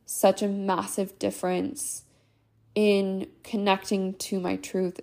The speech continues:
and to my vulnerability. So on that note,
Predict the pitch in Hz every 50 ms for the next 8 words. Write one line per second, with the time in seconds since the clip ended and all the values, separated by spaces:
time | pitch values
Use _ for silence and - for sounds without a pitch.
0 | - - 185 180 180 - - - 196 185 180 180 180 175 - - - - - -
1 | - - - - - - - 64 - - - _ _ _ _ _ _ _ _ _
2 | _ _ _ _ _ _ _ _ _ _ _ _ _ _ _ _ _ _ _ _
3 | _ _ _ _ - - 226 - - - 247 277 311 294 285 - - - - -
4 | 53 53 60 - - - - - - -